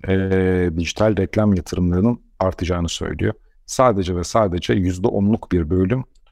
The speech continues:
düşeceğine inanıyor. Birazdan sanıyorum, e, sözü aynı şekilde Aysun Hanım'a vereceğiz. Onun da tarafına bir pas atmak için de hemen, e, bir bilgi vereyim. E, bunu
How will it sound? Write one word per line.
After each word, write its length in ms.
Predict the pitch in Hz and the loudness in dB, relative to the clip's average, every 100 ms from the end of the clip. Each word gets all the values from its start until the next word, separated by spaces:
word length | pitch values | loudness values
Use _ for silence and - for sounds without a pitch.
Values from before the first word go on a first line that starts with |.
| _ _ 95 | _ _ -2
düşeceğine 880 | 92 95 104 90 101 98 95 101 95 - | 0 2 2 2 2 2 4 2 0 -4
inanıyor. 380 | 85 80 76 71 - _ _ | -6 -6 -4 -8 -12 _ _
Birazdan 720 | - 113 123 117 113 127 127 | -2 2 4 2 2 2 0
sanıyorum, 640 | 117 - 120 117 110 110 - - | -2 0 2 2 0 -2 -6 -2
e, 380 | 104 104 101 98 | 0 2 2 0
sözü 320 | 110 95 110 | -2 0 0
aynı 280 | 107 107 107 | 0 0 0
şekilde 360 | 110 - 98 | -2 -2 0
Aysun 300 | 98 98 147 | 0 -2 -4
Hanım'a 280 | 139 120 98 | -2 0 2
vereceğiz. 340 | 92 82 85 | 0 0 -2
Onun 380 | 101 101 104 101 | 0 2 2 2
da 240 | - 101 98 | 0 -2 0
tarafına 380 | 101 98 104 | -2 -2 -2
bir 60 | 95 | -4
pas 260 | - 104 104 | -2 -2 -2
atmak 300 | 98 101 - | -4 -6 -8
için 240 | - 98 | -4 -2
de 100 | 90 | 0
hemen, 360 | 104 101 95 98 95 | 0 0 -2 -4 -4
e, 240 | 92 92 | -4 -2
bir 120 | 95 | -2
bilgi 200 | 95 101 | -2 0
vereyim. 300 | 117 101 92 - - | 0 0 -4 -6 -4
E, 240 | 95 92 | -2 0
bunu 260 | 90 98 101 | 0 -2 -4